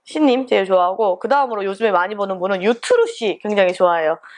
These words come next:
뭐 윤짜미 씨, 곽토리 씨, 라뮤크 씨 거 많이 챙겨보고 있고 가끔 보는 게 포니 씨도 보고 연두콩 씨도 보고 골고루 보고 있습니다. 가리지 않아요. 먹방 유튜버는 벤츠 씨 보고 있습니다. 유명한 분이죠. 이분도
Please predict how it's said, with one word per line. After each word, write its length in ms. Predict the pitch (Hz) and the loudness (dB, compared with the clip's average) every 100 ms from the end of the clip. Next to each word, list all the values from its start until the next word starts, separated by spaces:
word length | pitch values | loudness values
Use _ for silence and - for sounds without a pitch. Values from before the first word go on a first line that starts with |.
| - | -2
뭐 280 | 214 214 208 | 4 4 4
윤짜미 460 | 226 240 254 349 302 | 2 2 2 0 -2
씨, 300 | 254 359 370 | -2 -2 0
곽토리 420 | 269 247 330 302 | -2 -2 -2 -2
씨, 240 | 269 254 226 | -2 0 2
라뮤크 500 | 196 233 339 - 269 | 0 -4 -10 -10 -8
씨 240 | - 233 | -6 0
거 320 | 269 262 190 - | 2 2 0 -4
많이 180 | 190 196 | -4 -2
챙겨보고 480 | 233 285 294 277 233 | -2 -2 0 2 0
있고 400 | 202 - 262 226 - - | 0 0 0 -2 -10 -8
가끔 400 | - - - - 554 - | -4 -4 0 0 0 -2
보는 240 | 269 262 | -2 0
게 140 | 254 247 | 0 -2
포니 340 | 247 466 466 | 0 0 2
씨도 260 | 466 294 262 | 0 0 0
보고 400 | 220 208 226 202 | 0 2 0 0
연두콩 400 | 233 339 381 359 | 0 -2 -2 -2
씨도 240 | 262 240 | 0 0
보고 400 | 202 185 240 - _ _ - | 0 0 0 0 _ _ -4
골고루 360 | 262 320 539 466 | 0 4 4 4
보고 200 | 277 269 | 0 0
있습니다. 480 | 247 240 220 185 - - | -2 0 0 0 -2 -6
가리지 260 | 240 320 294 | -2 0 0
않아요. 380 | 190 294 269 - _ | 0 -4 -6 -10 _
먹방 420 | 196 185 311 311 | 0 2 0 -2
유튜버는 680 | 233 185 214 190 185 185 175 | -2 -2 0 2 2 2 0
벤츠 340 | - 208 220 330 | -2 -4 -2 -4
씨 320 | - 226 202 | -2 -2 -2
보고 220 | 196 190 | 0 0
있습니다. 440 | 190 190 190 180 185 | 0 -4 -2 0 2
유명한 340 | 269 330 294 | 2 2 0
분이죠. 320 | 226 208 202 | -2 0 0
이분도 540 | 180 180 190 269 226 | 0 -2 -2 0 0